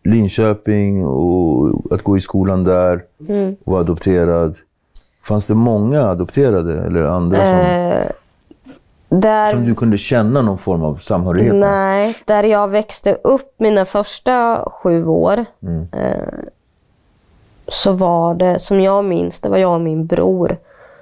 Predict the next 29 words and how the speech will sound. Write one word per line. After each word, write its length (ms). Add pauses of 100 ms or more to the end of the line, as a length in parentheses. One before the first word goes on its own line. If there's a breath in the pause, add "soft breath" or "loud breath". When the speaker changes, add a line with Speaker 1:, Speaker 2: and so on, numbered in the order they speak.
(440 loud breath)
Speaker 2:
Sen 180
har 40
jag 100
för 360
mig 120
att 60
det 60
kanske 300
fanns 180
ett 180
syskonpar 680
till 420
som 240
var 180
Speaker 1:
Mm. 120
Speaker 2:
från 180
kanske 540 (760)
Sydkorea 720
eller 120
något 120
sånt 140
där. 120
Speaker 1:
Mm. 160 (340 loud breath)
Speaker 2:
Men 160
annars 420 (100)
så, 180
så 280
var 300
det 300